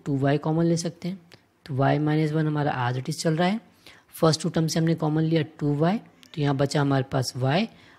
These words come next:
यहाँ बचा हमारे पास वन, और लास्ट टू टर्म से हम सिर्फ प्लस वन कॉमन ले लेते हैं, तो अंदर बचेगा हमारे पास y प्लस वन, ठीक है। और इन दोनों ही टर्म से y प्लस वन को हम, को हम कॉमन ले सकते हैं, तो ये हो गया हमारे पास y माइनस वन into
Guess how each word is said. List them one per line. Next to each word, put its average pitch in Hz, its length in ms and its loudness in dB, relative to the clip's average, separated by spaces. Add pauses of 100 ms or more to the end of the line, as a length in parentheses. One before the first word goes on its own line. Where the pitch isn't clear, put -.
(180)
यहाँ 151 200 0
बचा 135 240 0
हमारे 135 320 0
पास 135 220 -2
वन, 156 260 2 (360)
और 160 80 6
लास्ट 151 340 4
टू 190 80 0
टर्म 165 200 0
से 143 140 0
हम 156 120 0
सिर्फ 185 280 -4 (120)
प्लस 151 280 2
वन 139 120 -2
कॉमन 131 280 -4
ले 131 80 0
लेते 127 280 -6
हैं, - 20 -14
तो 147 100 -10
अंदर 135 200 -4
बचेगा 135 360 -2
हमारे 131 220 -2
पास 127 180 -4
y 131 280 0 (240)
प्लस 165 320 2
वन, 123 160 -8 (760)
ठीक - 140 -6
है। 233 100 -2 (400)
और 165 160 4
इन 143 140 4
दोनों 156 200 6
ही 180 60 4
टर्म 190 380 0
से 196 320 0 (280)
y 143 160 6
प्लस 147 320 0
वन 139 120 -2
को 143 100 -6
हम, 160 680 -8
को 156 100 2
हम 180 180 2
कॉमन 139 300 0
ले 127 100 0
सकते 135 320 -8
हैं, 131 80 -8
तो - 120 -8
ये 135 80 -2
हो 131 80 0
गया 135 140 -2
हमारे 131 200 0
पास 131 240 -4
y 127 240 0
माइनस 160 340 -2
वन 214 180 -2 (600)
into 185 400 2